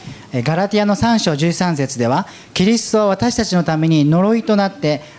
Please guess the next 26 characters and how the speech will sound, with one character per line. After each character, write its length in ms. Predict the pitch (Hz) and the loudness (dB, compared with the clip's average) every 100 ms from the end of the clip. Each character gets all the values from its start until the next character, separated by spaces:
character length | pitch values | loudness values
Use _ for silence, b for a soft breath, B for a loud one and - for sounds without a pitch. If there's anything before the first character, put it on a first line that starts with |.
| - | -6
私 260 | 139 180 | -2 -2
た 100 | 175 | -2
ち 180 | 160 - | -4 -2
を 120 | 143 127 | 0 0
律 200 | 151 151 | -2 -2
法 140 | 202 | 0
の 140 | 208 202 | 2 2
呪 180 | 190 190 | 2 2
い 60 | |
か 100 | 185 | 0
ら 240 | 170 160 143 | -2 -2 -2
あ 60 | |
が 140 | 147 196 | -2 0
な 120 | 202 | 0
い 80 | 196 | 2
出 100 | 185 | -2
し 80 | - | -4
て 100 | 147 | -4
く 60 | |
だ 80 | 143 | -2
さ 80 | 139 | -2
っ 120 | 143 | -6
た。 200 | - 117 B B - | -6 -8 B B -6
聖 200 | - 160 | -4 -2
書 140 | 147 | -2
に、 240 | 131 139 | 2 2